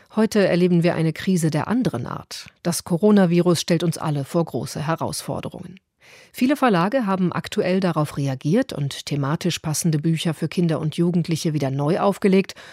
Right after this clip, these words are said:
oder ganz neue kurzfristig herausgebracht. Von so renommierten Autorinnen wie Nadja Budde und Axel Scheffler zum Beispiel. Ein Bilderbuch ist ohnehin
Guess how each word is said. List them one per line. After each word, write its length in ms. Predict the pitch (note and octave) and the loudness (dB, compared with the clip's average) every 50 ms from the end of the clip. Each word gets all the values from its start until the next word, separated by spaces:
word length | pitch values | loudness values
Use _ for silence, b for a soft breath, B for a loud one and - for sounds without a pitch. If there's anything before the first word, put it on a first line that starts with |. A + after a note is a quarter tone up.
| B B B | B B B
oder 220 | - F#3+ G3 G3 | 2 4 4 4
ganz 280 | - A3 A#3 B3+ - - | 4 2 0 0 -2 -4
neue 260 | D3 B2+ B2 B2 - | -2 -2 -2 -4 -6
kurzfristig 720 | - - - E3+ E3 - - - D#3 - - D3 C#3 - | -6 -2 0 0 0 0 -4 -4 -4 -4 -2 -6 -2 -2
herausgebracht. 920 | D#3+ D3 - D3+ D3+ D3+ - - B2 - - D#2+ - - - - - - - _ | -2 -2 0 0 0 0 -2 -6 -8 -8 -10 -12 -12 -12 -16 -18 -18 -18 -18 _
Von 200 | - - C3+ C3 | -8 -6 -6 -4
so 200 | C3+ B2+ A#2+ - | -4 -4 -6 -6
renommierten 600 | - - C3+ C#3+ D3 D#3 E3 E3+ E3+ - - D#3 | -4 -2 -2 0 2 4 4 4 4 2 0 -4
Autorinnen 640 | - - D3+ - - F#3+ F#3+ E3+ F3 E3 E3 D#3+ D#3 | -4 -4 -6 -4 -2 -2 0 2 2 2 2 2 2
wie 80 | D#3 | 2
Nadja 320 | D#3 D#3 D3+ D3 D3+ E3 D#3+ | 2 2 0 2 2 0 2
Budde 320 | D#3+ G3+ G3 E3+ E3+ E3+ | 4 4 4 4 4 0
und 180 | - E3+ E3 - | 0 -2 -2 -4
Axel 300 | E3+ - - - G#3+ A3+ | -6 -6 -2 -4 -4 -2
Scheffler 400 | - - G3 - - - D3 - | 0 0 -2 -2 -4 -12 -14 -10
zum 160 | - - C3+ | -10 -10 -10
Beispiel. 420 | - - - - - - - - - _ _ _ _ _ b b b b b b b b b b | -10 -12 -12 -12 -12 -12 -14 -16 -16 _ _ _ _ _ b b b b b b b b b b
Ein 320 | - - F3+ F3+ F#3 D#3+ | 0 2 4 6 4 4
Bilderbuch 580 | - - A#3 D#4+ E4+ C#4 F3 D#3 E3+ B3 C#4 - | 2 2 2 2 2 2 2 4 2 2 0 -2
ist 320 | - - F#3 - - - | -4 -4 -4 -4 -6 -6
ohnehin 380 | - F3 E3 E3 D#3+ D3+ A#3+ D#4+ | -2 0 2 2 2 2 0 0